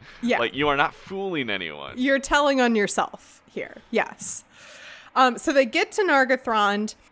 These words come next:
Speaker 1: Reminder for everyone: there is Ordreth, the brother of
Speaker 2: Finrod.
Speaker 1: Finrod. I knew it was a Finn. Couldn't remember which one.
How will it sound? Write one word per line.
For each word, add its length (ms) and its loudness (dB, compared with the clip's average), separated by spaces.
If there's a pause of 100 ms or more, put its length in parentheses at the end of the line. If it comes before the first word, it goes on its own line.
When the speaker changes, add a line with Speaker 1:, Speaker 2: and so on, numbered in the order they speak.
Speaker 1:
Reminder 540 4
for 120 0
everyone: 360 2
there 160 2
is 140 -2
Ordreth, 880 2 (340)
the 380 2
brother 640 4
of 680 2 (420)
Speaker 2:
Finrod. 380 -4 (240)
Speaker 1:
Finrod. 760 4
I 80 2
knew 220 4
it 40 4
was 140 0
a 80 0
Finn. 540 0 (260)
Couldn't 260 -4
remember 380 0
which 240 -2
one. 180 -6